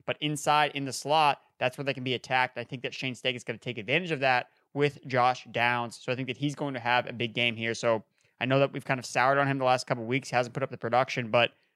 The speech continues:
you know, it was only a few weeks ago that he was matching Michael Pittman in terms of seeing a ton of targets in this offense. So I like Josh Downs to bounce back here and be a top twenty-four wide receiver in week fifteen.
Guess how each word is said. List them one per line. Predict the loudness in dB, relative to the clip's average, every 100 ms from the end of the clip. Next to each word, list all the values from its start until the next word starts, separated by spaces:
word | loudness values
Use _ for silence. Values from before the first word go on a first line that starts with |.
| _ _ _
you | -4
know, | -4 -8
it | -10
was | -6 -2
only | 2
a | 0
few | 2 2
weeks | 2 2 0
ago | 0 0
that | 0
he | -6 -4 0
was | 2 0 -4
matching | 0 2 0 -2
Michael | -4 -4
Pittman | 0 0 0
in |
terms | -4 -6
of | -6
seeing | -4 -2 -4 -10
a |
ton | -2 0
of | 0
targets | 2 2 2 0 -6 -14 _ _
in | -2
this | 0 4
offense. | 4 4 2 -2 -2
So | -2 -2 -4 -10 0
I |
like | 2 4
Josh | 0 2
Downs | 0 0
to | 0
bounce | 0 0
back | 0 0 0
here |
and | -8
be | -4
a | -4
top | 0 2 2
twenty-four | -2 -4 -4 0 2 4 4
wide | 2
receiver | 0 0 2 4 4 2 -10 -4
in | 0
week | 0 0
fifteen. | -2 0 0